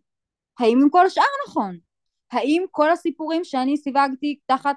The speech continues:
רכילות מרושעת, לאף אחד לא אכפת, בוא נראה מה הם עושים בפעילות הצדקה, בייצוג של המלכה, בעבודה שלו, אה,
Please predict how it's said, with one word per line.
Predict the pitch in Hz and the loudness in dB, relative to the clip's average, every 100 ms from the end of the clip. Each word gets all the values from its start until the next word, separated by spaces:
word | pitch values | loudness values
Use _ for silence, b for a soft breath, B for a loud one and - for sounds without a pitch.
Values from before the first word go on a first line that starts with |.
| 240 | -6
רכילות | - 254 294 | -12 -10 -8
מרושעת, | 285 247 269 262 | -8 -4 2 2
לאף | 220 208 | 4 0
אחד | 277 240 | 0 0
לא | 247 | 0
אכפת, | 254 - 247 247 | 0 0 0 0
בוא | 202 247 | -2 -2
נראה | 262 247 240 | -2 -4 -6
מה | 240 | -4
הם | 247 | -4
עושים | 233 - - 269 254 _ _ _ _ | -6 -14 -6 -2 -4 _ _ _ _
בפעילות | 208 294 311 311 285 277 | -2 2 2 2 0 -2
הצדקה, | 269 214 247 254 220 202 | -8 -6 -2 2 2 2
בייצוג | 302 311 - 285 | 0 0 -4 -10
של | - | -8
המלכה, | 277 254 247 262 247 214 | -4 -4 -4 0 0 0
בעבודה | 220 277 262 262 277 | -2 -4 -4 -4 -4
שלו, | 262 262 254 254 254 _ _ _ - | -6 -8 -4 -6 -8 _ _ _ -10
אה, | 240 | -4